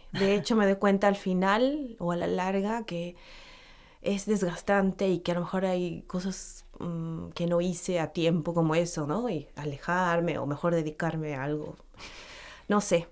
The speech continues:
Speaker 1: no, no. Creo que, eh, con la experiencia, digamos, con los años, he ido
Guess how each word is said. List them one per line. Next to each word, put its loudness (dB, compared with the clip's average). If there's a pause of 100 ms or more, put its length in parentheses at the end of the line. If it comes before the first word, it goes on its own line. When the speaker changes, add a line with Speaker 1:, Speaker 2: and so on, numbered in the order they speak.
(100)
Speaker 1:
no, 2
no. -2 (760)
Creo 6
que, 6
eh, -4
con 6
la 8
experiencia, 8
digamos, 6
con 4
los 2
años, 4
he 2
ido 4